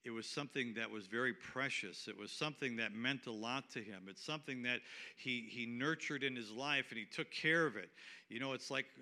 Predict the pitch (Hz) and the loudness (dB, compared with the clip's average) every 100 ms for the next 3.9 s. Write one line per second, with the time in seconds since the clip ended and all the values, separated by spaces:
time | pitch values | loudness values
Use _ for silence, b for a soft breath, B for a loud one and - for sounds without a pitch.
0 | 127 131 127 123 135 151 147 139 127 - | -10 -6 -4 0 2 4 4 4 2 -2
1 | 147 165 160 135 120 - 117 104 95 92 | 2 4 6 4 0 -4 -4 -2 -2 -4
2 | 92 113 123 120 131 120 143 180 - 156 | -4 -4 -2 -2 -4 -2 0 0 -2 -4
3 | 120 117 101 - 107 98 98 - | -2 -2 -2 -4 -2 -2 -4 -6